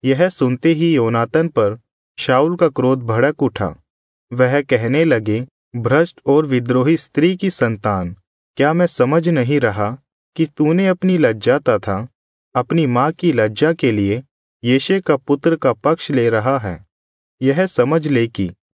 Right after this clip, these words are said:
जब तक इस पृथ्वी पर यिशै का पुत्र जीवित है, तब तक ना तो तू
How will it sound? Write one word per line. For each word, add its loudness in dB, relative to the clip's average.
जब 0
तक 0
इस -2
पृथ्वी 0
पर 0
यिशै 0
का 0
पुत्र -2
जीवित -2
है, -4
तब 0
तक 2
ना 0
तो 0
तू -2